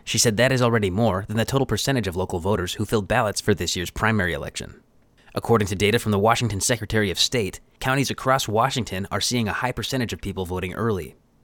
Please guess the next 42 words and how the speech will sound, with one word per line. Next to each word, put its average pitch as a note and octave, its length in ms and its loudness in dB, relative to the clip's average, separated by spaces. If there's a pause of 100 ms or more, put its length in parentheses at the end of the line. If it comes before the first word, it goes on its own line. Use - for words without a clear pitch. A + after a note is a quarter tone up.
(460)
As G2+ 180 0
of F2 120 -4
Monday, G2 440 2 (200)
eight C3 180 0
days B2+ 220 2
away A2+ 200 0
from G#2 140 -4
Election F2+ 380 -4
Day, E2 240 -4 (300)
forty-six C#3 480 0
percent B2+ 260 0
of A2+ 80 0
statewide G2 460 -2
voters G#2 280 0
had A2 160 -4
already A2+ 320 2
returned G2+ 360 -2
their F2 120 -6
ballots. - 520 -6 (1000)
Jameson G#2 380 2
said A2 240 2
this A#2+ 140 0
is A2 120 -2
evidence A#2 360 0
that G#2 140 2
people A#2+ 260 0
are G2+ 60 2
listening A#2 320 2
to G#2 100 0
all - 180 -2
the B2 80 4
messaging G#2+ 400 0
from F2+ 120 -6
the F2+ 100 -4
county A2+ 380 0
and F#2+ 180 -4
elsewhere F#2+ 500 -2
asking G#2 300 -2
people G#2 220 -2
to F#2+ 80 -4
vote F2 200 -2
early. F#2+ 380 -2